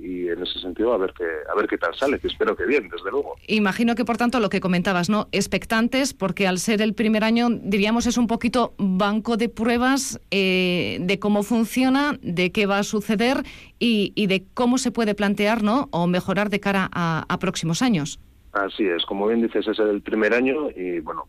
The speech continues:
Speaker 1: veremos a ver cómo, cómo transcurre todo desde las tres de la tarde. No olvidemos que el dispositivo comienza ya a las tres de la tarde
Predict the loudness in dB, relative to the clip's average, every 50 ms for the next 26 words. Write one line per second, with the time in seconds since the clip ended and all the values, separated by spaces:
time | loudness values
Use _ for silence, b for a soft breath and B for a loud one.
0 | -6 -4 -2 -2 0 0 -2 -2 0 0 0 0 0 -4 -4 -2 0 0 0 0
1 | 0 -2 -4 -4 -4 -4 -2 -2 -2 -4 -2 -4 -2 0 0 0 2 2 0 2
2 | 2 2 2 0 -2 -4 -8 -16 -8 -4 -2 0 0 0 0 0 -2 -4 -2 0
3 | 0 2 2 2 0 -2 -2 -2 -2 0 0 2 2 0 0 0 0 0 0 0
4 | 0 0 0 0 0 0 0 0 -2 -2 -2 -4 -4 -4 -4 -6 -8 -6 -8 -8
5 | -6 -4 -2 0 0 0 -2 -2 -2 -2 -2 -4 -6 -6 -4 -2 0 0 0 0
6 | -2 -4 -4 -4 -4 -4 -2 0 -2 -2 0 -2 -2 0 0 0 -2